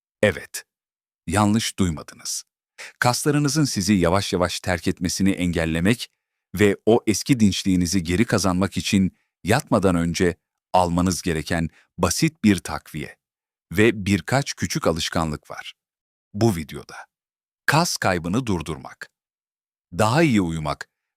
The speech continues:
ve genel sağlığınızı desteklemek için yatmadan önce almanız gereken bu önemli şeyi ve günlük hayatınıza kolayca dahil edebileceğiniz diğer alışkanlıkları ve besinleri tek tek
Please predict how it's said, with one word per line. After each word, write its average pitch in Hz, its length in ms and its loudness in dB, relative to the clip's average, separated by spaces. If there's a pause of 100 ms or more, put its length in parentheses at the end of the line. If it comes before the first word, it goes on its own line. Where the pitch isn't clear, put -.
ve 98 120 2
genel 90 380 -2
sağlığınızı 98 680 0
desteklemek 92 600 -2
için 95 340 0 (320)
yatmadan 101 520 0
önce 92 280 2
almanız 95 400 0
gereken 95 500 0 (360)
bu 156 280 4
önemli 101 400 4
şeyi 95 480 0 (320)
ve 78 100 -6
günlük 107 460 -2
hayatınıza 92 580 2
kolayca 131 560 2
dahil 98 300 4
edebileceğiniz 90 840 0 (420)
diğer 135 280 4
alışkanlıkları 92 800 -2
ve 85 140 -2
besinleri 92 600 0 (320)
tek 139 300 0
tek 110 240 0